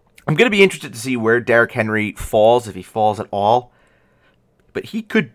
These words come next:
he could be a pretty solid value for those that aren't necessarily afraid of what's going on in Tennessee at this moment in time. If people are just gonna believe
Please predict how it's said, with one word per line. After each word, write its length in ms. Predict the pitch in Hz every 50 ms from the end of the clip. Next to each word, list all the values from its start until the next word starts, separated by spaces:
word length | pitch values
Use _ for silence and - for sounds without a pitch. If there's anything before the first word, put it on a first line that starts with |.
| - -
he 140 | 170 220
could 500 | - - - - 226 330 - - _ _
be 440 | - 226 269 190 113 92 90 92 98 - _ _ _ _ _ _ _ _ _ -
a 100 | 113 123
pretty 600 | 123 - - - - - 190 196 240 262 277 208
solid 500 | - - - - 165 160 160 151 139 107
value 460 | 107 135 143 143 127 113 95 92 92
for 160 | - - 110
those 680 | 98 92 92 131 131 123 104 98 95 95 92 - - - _ _ _ _ _ _ _ _ _
that 320 | - 117 110 104 - _ _ _ _ _ _ _ -
aren't 260 | 131 127 123 104 120
necessarily 800 | 123 120 110 - - 98 - - 110 104 104 104 98 98 98
afraid 540 | 95 - - - 110 101 95 92 90 85 - _ _ _ _ _ _ _ _ -
of 440 | 104 101 98 95 92 90 82 - _ _ _ _ _ _ _ _ _ _ - - _ - -
what's 300 | - 107 120 117 - -
going 300 | - 117 107 104 101 101
on 180 | 95 95 92
in 80 | 92 87
Tennessee 640 | - - 110 95 90 - - - 98 90 87 - - -
at 180 | 98 95 - -
this 180 | 90 - -
moment 300 | - 95 90 85 87 87
in 80 | 87 87
time. 400 | - - - 85 82 82 - -
If 160 | - 92 _
people 360 | - 127 127 123 123 120 90
are 120 | 82 110 95
just 220 | - 101 - -
gonna 120 | 107 98
believe 440 | 92 92 98 95 95 92 92 90 _